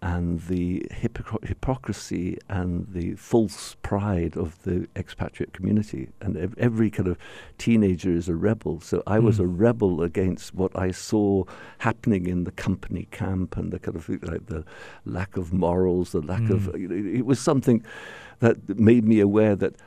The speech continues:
Speaker 1: I wanted something else. I wanted change. I wanted a better world.
Speaker 2: Mm.
Speaker 1: And, uh, so when I went off to university, uh, you know, I was not just going to university to, to seek, uh, information. I
Speaker 2: Mm.
Speaker 1: was,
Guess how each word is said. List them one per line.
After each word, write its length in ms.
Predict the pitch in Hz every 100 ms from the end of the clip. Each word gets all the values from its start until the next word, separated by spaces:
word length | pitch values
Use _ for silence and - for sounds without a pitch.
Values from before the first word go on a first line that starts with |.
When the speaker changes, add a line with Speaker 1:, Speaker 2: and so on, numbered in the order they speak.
| - - -
Speaker 1:
I 100 | 113
wanted 380 | 104 98 101 -
something 360 | 107 95 90
else. 220 | 90 78
I 80 | 82
wanted 380 | 90 98 - 85
change. 420 | - 92 85 82
I 60 | 85
wanted 340 | 90 90 90
a 80 | 82
better 320 | 85 90 -
world. 540 | 87 90 85 80 - - - -
Speaker 2:
Mm. 140 | 104
Speaker 1:
And, 340 | 95 87 82 -
uh, 340 | 87 87 85
so 180 | - 98
when 320 | 95 95 101
I 40 | 110
went 240 | 104 98
off 140 | 95 -
to 100 | 92
university, 840 | 95 90 101 98 - - 92 98 - - - - - - -
uh, 300 | 92 85 90 -
you 100 | - 98
know, 80 |
I 100 | 87
was 220 | 98 92 113
not 220 | 107 -
just 540 | 98 - - - - -
going 240 | 98 92
to 100 | 92
university 680 | 92 90 92 92 - 82 85
to, 180 | - 82 - -
to 100 | -
seek, 520 | 80 - - - - - - - - - -
uh, 160 | - -
information. 840 | 92 87 - 82 85 90 - 87 -
I 60 |
Speaker 2:
Mm. 60 | 90
Speaker 1:
was, 200 | 90